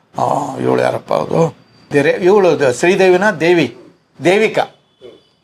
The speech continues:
ದೇವಿಕಾ ಜೊತೆ ನೆಂಜಂ ಮರಪ್ಪದಿಲ್ಲೈ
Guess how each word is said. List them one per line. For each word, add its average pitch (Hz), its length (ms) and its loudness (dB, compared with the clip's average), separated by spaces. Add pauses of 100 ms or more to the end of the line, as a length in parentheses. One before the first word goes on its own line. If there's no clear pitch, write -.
(120)
ದೇವಿಕಾ 202 460 4
ಜೊತೆ 160 680 0
ನೆಂಜಂ 185 540 -2
ಮರಪ್ಪದಿಲ್ಲೈ 160 680 2